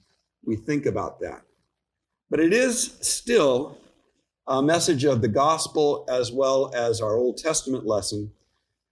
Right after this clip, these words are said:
that we hear about thirst. Um,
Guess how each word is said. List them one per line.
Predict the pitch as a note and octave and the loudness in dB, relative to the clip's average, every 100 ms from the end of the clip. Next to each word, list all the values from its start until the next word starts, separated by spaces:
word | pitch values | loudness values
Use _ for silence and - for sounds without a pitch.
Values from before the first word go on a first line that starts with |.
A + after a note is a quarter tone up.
| _ _ | _ _
that | A#2 B2+ C3 | -2 0 2
we | C#3+ | 0
hear | C#3+ G#3+ | 2 2
about | F#3 C3 C#3 - - | 2 0 -2 -2 -4
thirst. | D3 A2+ - - - - _ _ _ _ _ _ _ _ _ - | 0 0 0 -6 -8 -18 _ _ _ _ _ _ _ _ _ -4
Um, | A2 A2 A2+ | 0 2 0